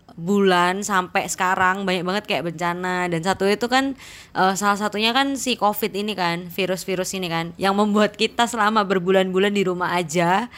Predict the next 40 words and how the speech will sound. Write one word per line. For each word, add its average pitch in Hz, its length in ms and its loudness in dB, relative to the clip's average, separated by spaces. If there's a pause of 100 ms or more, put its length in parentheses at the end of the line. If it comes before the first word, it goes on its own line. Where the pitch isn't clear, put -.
(400)
Dan 208 300 2
baru 196 160 4
aja 202 260 4
ini 240 220 2
bisa 226 240 2
keluar, 196 680 -2
new 202 180 -6
normal, 196 560 0
tapi 247 160 2
malah 262 260 4
banyak 214 340 0
yang 208 200 -6
terjangkit 190 420 -2
lagi. 190 600 -2
Menurut 294 240 2
kalian 330 240 2
gimana 240 240 2
sih 262 240 -2
tahun 233 180 0
dua 214 140 2
ribu 196 160 0
dua 196 160 0
puluh 226 160 -2
yang 220 140 -2 (200)
udah 208 300 0
kayak 202 160 0
gini 202 240 -2
nih? 208 120 -4 (100)
Situasinya 233 580 -2
itu 294 60 0
menurut 269 260 -2
kalian 277 240 0
gimana? 180 400 -2
Menurut 214 340 0
arus 185 300 -2
balik 175 320 -2
ini? 156 240 -8 (160)
Kalau 214 160 6
misalnya 226 400 4
menurut 233 480 2